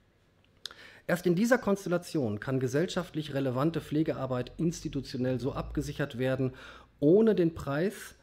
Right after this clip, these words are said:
gesellschaftlicher Anerkennung, also insbesondere etwa einer angemessenen Entlohnung,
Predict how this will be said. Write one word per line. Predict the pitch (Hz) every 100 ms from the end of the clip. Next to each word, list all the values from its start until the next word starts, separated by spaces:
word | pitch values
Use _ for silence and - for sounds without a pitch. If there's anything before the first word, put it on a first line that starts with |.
| _
gesellschaftlicher | 135 143 156 151 - 131 143 185
Anerkennung, | 185 113 - 95 95 98 - - -
also | 113
insbesondere | 160 170 - 139 139 131 120 -
etwa | 127 123 117
einer | 120 117 117
angemessenen | 139 127 117 110 - 113
Entlohnung, | 113 113 127 160 123 90 101